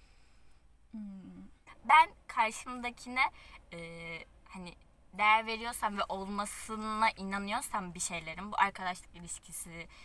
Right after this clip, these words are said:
de olur, aile de olur, işte sevgili bazında da olur. Böyle her şeyimi vermeye çalışırım. Hani bir şeylerin iç-, hani bir şeyler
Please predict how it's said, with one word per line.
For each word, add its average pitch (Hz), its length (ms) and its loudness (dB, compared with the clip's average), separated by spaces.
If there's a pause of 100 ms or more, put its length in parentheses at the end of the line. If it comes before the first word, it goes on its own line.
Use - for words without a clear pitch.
(200)
de - 60 -6
olur, 160 460 -12
aile 175 480 4
de 175 60 -6
olur, 170 460 -10
işte 170 460 -14
sevgili 175 520 -12
bazında 170 460 -12
da 170 80 -18
olur. 180 240 -16 (680)
Böyle 262 160 -2
her - 260 4
şeyimi 294 300 -6
vermeye 214 340 4
çalışırım. 170 600 -12
Hani 170 220 -10 (220)
bir 233 100 -8
şeylerin 247 480 -4
iç-, 233 200 -12 (120)
hani 196 200 -8
bir 220 60 -8
şeyler 254 340 2